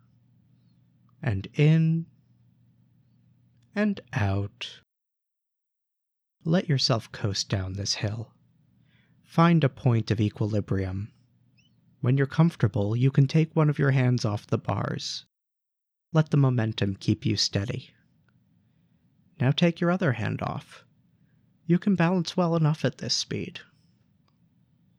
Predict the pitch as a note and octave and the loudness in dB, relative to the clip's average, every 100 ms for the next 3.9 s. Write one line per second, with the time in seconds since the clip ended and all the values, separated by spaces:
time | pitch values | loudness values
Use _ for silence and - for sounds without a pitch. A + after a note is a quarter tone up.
0 | _ _ - A#3+ A3 G3+ D#3 - A2+ G2 | _ _ -2 0 0 0 0 0 0 0
1 | F#2 - - A2 - - - - _ _ | -2 -6 -4 -4 -6 -10 -12 -14 _ _
2 | _ _ _ _ A3+ A3 E3+ A#2+ G#2 - | _ _ _ _ 0 2 2 0 -2 -2
3 | G#2+ - - B2 D#3 - - - | -4 -4 -6 -2 0 -2 -6 -8